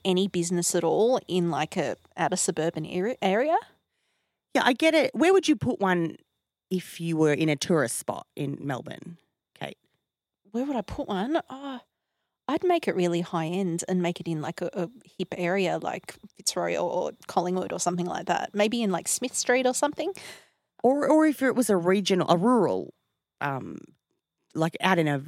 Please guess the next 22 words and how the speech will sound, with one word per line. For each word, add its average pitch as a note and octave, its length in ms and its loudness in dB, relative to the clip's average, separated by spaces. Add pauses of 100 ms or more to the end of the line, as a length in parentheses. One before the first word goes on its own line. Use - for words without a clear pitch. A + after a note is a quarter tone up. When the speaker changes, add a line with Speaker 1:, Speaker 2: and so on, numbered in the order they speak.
(160)
Speaker 2:
near, D3+ 220 2
in F3+ 140 2
a D#3+ 40 4
winery C3+ 480 0
maybe. D#2 520 -12
Speaker 1:
Yeah, E4+ 320 4
yeah, C4+ 280 2
like, - 300 2
in, G#3 180 -2
like, F3 200 -2
a - 40 -14
posh - 300 -4
winery D#3 400 -2
or B3 60 2
Speaker 2:
Yeah. A3+ 80 2
Speaker 1:
something. F#3+ 260 -4 (480)
But - 200 4 (920)
I, D4+ 260 0
I C#4+ 60 -2
would D#4 160 4
be C4 120 -2
qui-, - 240 -8